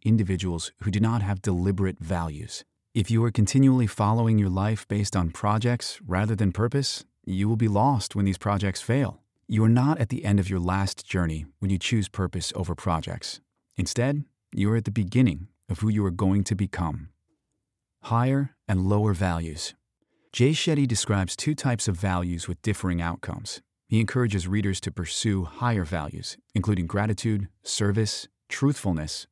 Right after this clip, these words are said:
and compassion. Ultimately, these higher values are what will give you happiness, fulfillment, and meaning. In comparison, Jay Shetty suggests readers avoid lower values. Examples of common lower values include greed,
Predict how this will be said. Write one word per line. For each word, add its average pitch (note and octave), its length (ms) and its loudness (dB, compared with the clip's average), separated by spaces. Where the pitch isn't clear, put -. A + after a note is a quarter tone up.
and F#2+ 100 0
compassion. A2 640 -2
Ultimately, C#3+ 580 2
these A2 240 0
higher A#2 240 2
values A2 540 0
are F#2+ 80 0
what G2+ 180 0
will G#2 100 0
give F#2 240 -2
you F#2 140 0
happiness, E2+ 720 -6
fulfillment, F#2+ 640 0
and G2 280 4
meaning. F#2 360 0
In G#2 80 0
comparison, F#2+ 880 2
Jay B2+ 160 2
Shetty C#3+ 280 2
suggests G#2+ 440 0
readers F#2+ 340 2
avoid F#2 400 0
lower F2+ 340 2
values. D#2 560 -8
Examples G#2+ 540 2
of F2 120 -4
common G2+ 380 2
lower F#2+ 220 2
values G2+ 500 2
include F#2 400 -2
greed, G#2 500 0